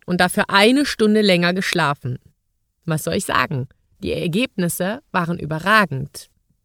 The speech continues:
Aber versteh mich hier nicht falsch. Wir reden hier von zwei Tagen in der Woche von sieben möglichen Tagen. Und an diesen Rest-Days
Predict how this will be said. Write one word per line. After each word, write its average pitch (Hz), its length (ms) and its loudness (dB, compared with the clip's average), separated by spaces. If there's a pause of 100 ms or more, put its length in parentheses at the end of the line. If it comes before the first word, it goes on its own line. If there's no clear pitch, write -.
(1120)
Aber 208 220 6
versteh 226 320 2
mich 233 160 2
hier 156 80 0
nicht 147 180 -4
falsch. 170 540 0 (360)
Wir 180 160 4
reden 226 220 6
hier 190 140 4
von 160 240 -2
zwei 240 480 4
Tagen 160 420 4
in 165 120 0
der 160 160 0
Woche 190 400 0 (200)
von 185 360 4
sieben 247 440 2
möglichen 190 520 2
Tagen. 143 500 -6 (1080)
Und 196 160 0
an 202 100 2
diesen 185 220 4
Rest-Days 160 760 2